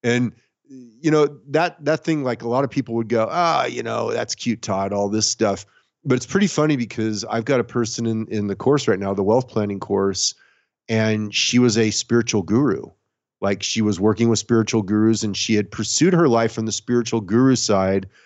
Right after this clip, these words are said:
And she says she loves the course because it connects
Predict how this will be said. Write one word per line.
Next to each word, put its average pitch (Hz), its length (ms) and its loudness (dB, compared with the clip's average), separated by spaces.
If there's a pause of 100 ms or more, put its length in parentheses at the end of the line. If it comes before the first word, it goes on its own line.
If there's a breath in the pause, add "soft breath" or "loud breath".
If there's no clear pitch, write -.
(300 soft breath)
And 113 160 0
she 131 160 0
says 135 280 2
she - 140 -4
loves 127 340 0
the 127 80 -4
course 135 440 -2
because 113 580 -2 (480 soft breath)
it 117 180 -6
connects 123 400 -2